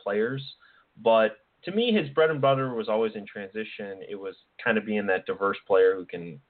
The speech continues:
you know, give Indiana that, uh, extra boost on the wing.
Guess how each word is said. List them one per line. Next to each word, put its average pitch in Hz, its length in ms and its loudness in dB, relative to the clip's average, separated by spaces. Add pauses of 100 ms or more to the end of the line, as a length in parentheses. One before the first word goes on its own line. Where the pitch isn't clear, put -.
(200)
you - 440 -16
know, 90 120 -4 (160)
give 131 160 0
Indiana 110 500 2
that, 95 340 4 (480)
uh, 78 420 -4 (100)
extra 120 320 -2
boost 107 340 -2
on 101 80 -2
the 98 80 -2
wing. 101 480 -4